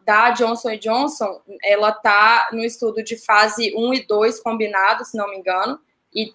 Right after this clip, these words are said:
no total eles querem avaliar sessenta mil indivíduos. Então, a gente tem que realmente ter, é, primeiro, uma quantidade grande de, de indivíduos a serem analisados pra gente tentar cobrir o máximo possível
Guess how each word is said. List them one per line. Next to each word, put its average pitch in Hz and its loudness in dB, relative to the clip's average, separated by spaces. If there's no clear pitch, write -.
no 277 2
total 269 4
eles 262 0
querem 233 4
avaliar 233 2
sessenta 254 -2
mil 254 -2
indivíduos. 240 -10
Então, 220 0
a 240 4
gente 269 -2
tem 285 2
que 285 -10
realmente 277 2
ter, 262 2
é, 226 2
primeiro, 254 2
uma 311 2
quantidade 233 2
grande 311 -2
de, 202 -8
de 202 -14
indivíduos 214 -6
a 214 4
serem 208 2
analisados 202 2
pra 220 -2
gente 208 -4
tentar 214 0
cobrir 202 -2
o 202 -4
máximo 220 2
possível 202 -2